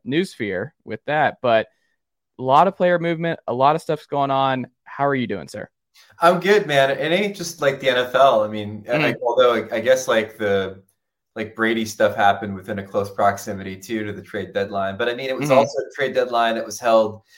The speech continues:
Speaker 2: Everything kinda got time shifted in the N H L 'cause of what we assumed was gonna be the Olympic break.
Speaker 1: Mm-hmm.
Speaker 2: So the trade deadline happened later than it usually does.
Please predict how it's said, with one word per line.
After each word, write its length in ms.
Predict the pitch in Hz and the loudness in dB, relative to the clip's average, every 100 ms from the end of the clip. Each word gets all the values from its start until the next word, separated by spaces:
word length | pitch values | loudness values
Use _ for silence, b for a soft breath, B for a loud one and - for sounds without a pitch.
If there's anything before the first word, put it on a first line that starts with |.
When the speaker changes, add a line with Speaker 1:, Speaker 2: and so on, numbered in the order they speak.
| b | b
Speaker 2:
Everything 340 | 160 180 208 190 | 2 4 2 0
kinda 200 | 185 165 | 0 2
got 200 | 139 - | 0 0
time 340 | 131 117 123 | -2 -2 -2
shifted 360 | - 143 147 143 | -8 -12 -10 -14
in 80 | 139 | -10
the 120 | 143 | -8
N 80 | 139 | -6
H 180 | 139 | -4
L 260 | 143 139 135 | 0 0 0
'cause 240 | 123 113 | -6 -8
of 260 | 113 101 101 _ | -8 -8 -10 _
what 220 | 110 110 | -4 -2
we 100 | 107 | -4
assumed 380 | 101 113 107 101 | -8 -6 -8 -8
was 100 | 98 | -10
gonna 180 | 104 | -10
be 140 | 101 104 | -8 -12
the 140 | 95 | -12
Olympic 340 | 95 98 - - | -14 -16 -16 -6
break. 380 | 123 123 - _ _ _ | -4 -4 -12 _ _ _
Speaker 1:
Mm-hmm. 140 | 131 123 | -8 -6
Speaker 2:
So 520 | 107 120 117 107 110 | -2 0 0 -4 -8
the 100 | 117 | -8
trade 240 | 113 135 | -4 -4
deadline 360 | 147 139 123 117 | -2 -4 -4 -2
happened 500 | 113 113 120 107 101 | -2 -2 -6 -12 -10
later 260 | 113 120 113 | -6 -6 -6
than 140 | 104 | -10
it 80 | 104 | -12
usually 300 | 107 104 98 | -14 -14 -8
does. 600 | 113 135 104 98 101 | 0 0 0 -4 -14